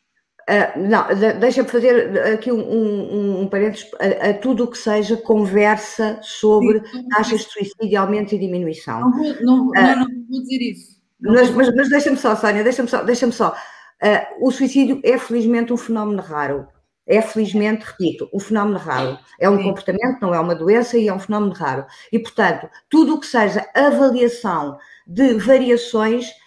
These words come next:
Speaker 1: não pode ser
Speaker 2: Ah,
Speaker 1: feita num
Speaker 2: não,
Speaker 1: intervalo
Speaker 2: mas eu não quero
Speaker 1: curto de
Speaker 2: falar
Speaker 1: tempo.
Speaker 2: sobre isso. O que eu ia dizer era, ah, tal e qual como disse há bocado o Bernardo, a maior parte das pessoas, ou pelo menos, e, e eu também tenho visto isso noutros,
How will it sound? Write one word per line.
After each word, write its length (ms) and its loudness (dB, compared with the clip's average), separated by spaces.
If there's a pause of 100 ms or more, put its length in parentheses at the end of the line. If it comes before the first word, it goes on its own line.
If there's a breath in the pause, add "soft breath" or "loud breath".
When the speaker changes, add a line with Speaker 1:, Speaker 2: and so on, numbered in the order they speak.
(120)
Speaker 1:
não 220 0
pode 240 -2
ser 260 0
Speaker 2:
Ah, 40 -8
Speaker 1:
feita 300 0
num 160 2
Speaker 2:
não, 120 2
Speaker 1:
intervalo 360 2
Speaker 2:
mas 40 -4
eu 0 -
não 80 -18
quero 0 -
Speaker 1:
curto 200 -8
de 60 -20
Speaker 2:
falar 220 -4
Speaker 1:
tempo. 160 2
Speaker 2:
sobre 140 -2
isso. 100 -6
O 720 -20
que 80 -2
eu 80 4
ia 160 2
dizer 260 -2
era, 460 -6 (420)
ah, 300 -2
tal 140 0
e 40 0
qual 160 -2
como 140 2
disse 180 2
há 100 0
bocado 260 -2
o 40 -4
Bernardo, 460 -8 (320)
a 60 -4
maior 320 0
parte 220 -2
das 120 -2
pessoas, 760 -8
ou 140 -12
pelo 160 -6
menos, 500 -6
e, 340 -6
e 20 -2
eu 180 -6
também 440 -4
tenho 220 -4
visto 280 -8
isso 200 -4
noutros, 280 -6